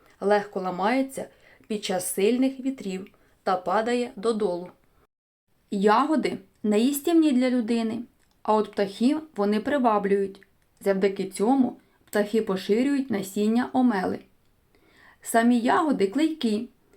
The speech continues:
Поїдаючи ягоди, що містять кісточки, птахи чистять дзьоб, витираючи його по верхніх гілках дерев, де зручно сидіти. Кісточка, приклеївшись до гілки,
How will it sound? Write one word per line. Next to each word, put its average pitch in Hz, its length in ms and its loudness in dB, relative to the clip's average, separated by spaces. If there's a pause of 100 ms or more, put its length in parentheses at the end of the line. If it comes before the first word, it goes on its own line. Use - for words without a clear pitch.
(340)
Поїдаючи 208 800 2
ягоди, 196 500 0
що 214 160 -4
містять 214 340 -2
кісточки, 202 640 -4 (540)
птахи 285 520 0
чистять 294 480 -2
дзьоб, 220 300 4 (320)
витираючи 226 680 2
його 277 460 0 (400)
по 233 140 2
верхніх 247 460 2
гілках 226 400 2
дерев, 254 400 2 (420)
де 302 220 0
зручно 233 340 0
сидіти. 226 480 -2 (760)
Кісточка, 277 640 0
приклеївшись 202 800 0
до 196 100 2
гілки, 294 520 2